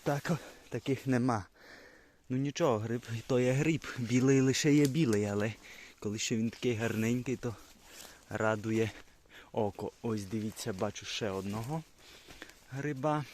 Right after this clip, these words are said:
білого, теж непоганий. Ну, сьогодні гриби всі гарненько я відчищую. Зараз вам покажу, як ото в мене все акуратно складено, чистенько.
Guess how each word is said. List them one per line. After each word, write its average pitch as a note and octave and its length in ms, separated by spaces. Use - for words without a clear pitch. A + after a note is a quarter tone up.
білого, C3 520
теж - 380
непоганий. G#2+ 720
Ну, A#2 280
сьогодні B2 520
гриби A2+ 440
всі A#2 280
гарненько A2+ 640
я A2+ 220
відчищую. A#2+ 960
Зараз G#2 420
вам G#2+ 180
покажу, G2+ 440
як G2+ 220
ото - 180
в G2+ 40
мене G2+ 260
все G2+ 280
акуратно G2+ 580
складено, G#2+ 720
чистенько. G2+ 840